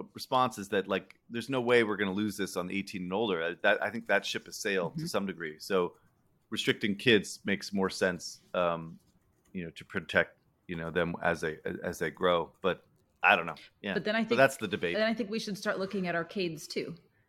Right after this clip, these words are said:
Speaker 2: because those machines are in arcades and they take money.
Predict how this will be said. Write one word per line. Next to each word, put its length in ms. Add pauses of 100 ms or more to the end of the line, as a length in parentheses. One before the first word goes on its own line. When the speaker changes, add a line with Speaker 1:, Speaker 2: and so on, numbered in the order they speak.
(120)
Speaker 2:
because 280
those 200
machines 480
are 120
in 120
arcades 500
and 120
they 80
take 240
money. 400